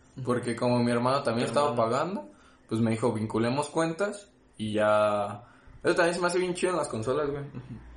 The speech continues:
Speaker 2: Poder vincular cuentas
Speaker 1: Por ejemplo, un
Speaker 2: y usar
Speaker 1: amigo,
Speaker 2: eso.
Speaker 1: este, lo mantiene un <laughs> amigo suyo, así dice.
Speaker 2: Sí.
Speaker 1: Le da... Él solo compró Rocket,
Speaker 2: Ujú.
Speaker 1: Rocket League, y su amigo le, pr-, pr-, prácticamente le regaló un montón de juegos y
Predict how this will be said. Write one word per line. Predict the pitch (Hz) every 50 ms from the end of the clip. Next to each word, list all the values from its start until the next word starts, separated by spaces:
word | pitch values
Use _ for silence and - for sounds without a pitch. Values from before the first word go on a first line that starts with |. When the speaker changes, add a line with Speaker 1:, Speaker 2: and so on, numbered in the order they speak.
| -
Speaker 2:
Poder | - 135 135 147 151
vincular | 156 - 120 120 123 120
cuentas | - 135 143 151 139 - 170 175 - - - - - -
Speaker 1:
Por | - 135
ejemplo, | 135 139 143 139 135 135
un | 135 151
Speaker 2:
y | 156 -
usar | - - -
Speaker 1:
amigo, | - - 170
Speaker 2:
eso. | 170 - 123 123 - - - - _ -
Speaker 1:
este, | - 117 120 120 - - - - 117 113 113 110 110 107 101 98 - - - - - - - - - - - - - _ _ _ - - _ -
lo | 123 127 127
mantiene | 127 123 120 123 123 135 135 135 147 143 143
un | 143 143
<laughs> | - - - -
amigo | 160 147 143 147 143
suyo, | 139 - 151 147 139 135
así | 127 127 - 135 135
dice. | 135 135 135 - - 139 - - - - - - - -
Speaker 2:
Sí. | - - 135 131
Speaker 1:
Le | 127 120 123 123
da... | 120 123 127 127 131 131 131 131 127 123 120 113 113 - - - _ _ _ _ _ _ -
Él | - 135 131
solo | - 156 151 147 147
compró | - 120 110 110 127 120
Rocket, | - 143 151 - - 190 190 - - - _ - -
Speaker 2:
Ujú. | 139 135 131
Speaker 1:
Rocket | 127 131 135 147 139 131
League, | 139 156 165 156 - - -
y | 123 120
su | - -
amigo | 113 107 113 117 120 123 120
le, | 117 110 104 104 101 107 107 107
pr-, | 107 - - - - - 107 - -
pr-, | - 110 - -
prácticamente | - 123 120 120 - 110 117 110 110 117
le | 110 104
regaló | 98 101 98 104
un | 107 107
montón | 107 107 110 107
de | 101
juegos | 101 - 113 113 110 107 - - 101
y | 101 101 104